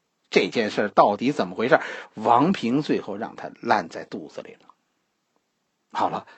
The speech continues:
我们这一回讲了马谡因为失踪，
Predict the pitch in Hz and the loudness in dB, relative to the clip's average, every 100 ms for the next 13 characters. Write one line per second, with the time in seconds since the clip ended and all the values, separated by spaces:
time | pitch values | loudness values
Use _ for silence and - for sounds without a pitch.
0 | _ - 101 98 95 139 120 98 - - | _ -14 -10 -8 2 4 4 2 -8 -6
1 | 104 110 113 95 95 - - - - 127 | -6 -2 -2 -2 -4 -6 -10 -14 -6 4
2 | 139 98 98 - 202 135 - _ - 117 | 6 8 6 2 2 2 0 _ -8 -6
3 | 101 101 98 - 151 135 156 165 | -4 -4 -4 0 2 6 8 6